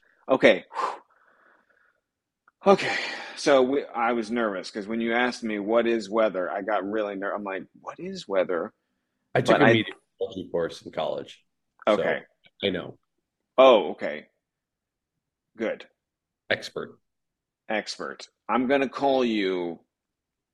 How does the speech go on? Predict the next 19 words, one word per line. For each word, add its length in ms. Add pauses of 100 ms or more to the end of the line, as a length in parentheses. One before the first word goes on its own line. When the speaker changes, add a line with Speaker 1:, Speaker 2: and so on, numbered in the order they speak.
(420)
Speaker 1:
whenever 1040
I 140
need, 520 (520)
like, 240
a 60
weather-related 1080
question, 680 (1120)
right? 320
Speaker 2:
I 120
Speaker 1:
Is 80
that, 240
I'm 140
Speaker 2:
think 60
Speaker 1:
asking 300
the 80
question? 720
Speaker 2:
an 220
unemployed 640
weatherman. 760